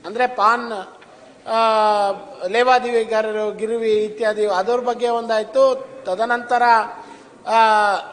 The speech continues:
<clears throat> ಈ ಮಿತಿ ಮೀರಿದ ಬಡ್ಡಿ ಅನ್ನೋಂಥದ್ರ ಬಗ್ಗೆ ಕೂಡ ಆಯ್ತು. ತಾವು ಈ ಬಿಲ್ಲನ್ನ ಇವತ್ತು ಕಾನೂನು ಸಚಿವರಾಗಿ ತಾವು ತಂದಿದ್ದೀರಿ. ಏನಾಗ್ತಾ ಇದೆ ಮಾನ್ಯ ಸಭಾಪತಿಗಳೇ ಅಂತಂದ್ರೆ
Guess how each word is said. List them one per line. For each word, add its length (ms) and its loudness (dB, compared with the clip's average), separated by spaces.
<clears throat> 440 -8
ಈ 300 -2
ಮಿತಿ 260 -6
ಮೀರಿದ 280 0
ಬಡ್ಡಿ 400 0
ಅನ್ನೋಂಥದ್ರ 520 -2
ಬಗ್ಗೆ 280 -8
ಕೂಡ 260 -4
ಆಯ್ತು. 580 0
ತಾವು 360 4
ಈ 80 -4
ಬಿಲ್ಲನ್ನ 360 -4
ಇವತ್ತು 380 -2
ಕಾನೂನು 600 -4
ಸಚಿವರಾಗಿ 600 -6
ತಾವು 200 -6
ತಂದಿದ್ದೀರಿ. 600 -12
ಏನಾಗ್ತಾ 500 2
ಇದೆ 140 4
ಮಾನ್ಯ 300 0
ಸಭಾಪತಿಗಳೇ 680 -2
ಅಂತಂದ್ರೆ 840 -6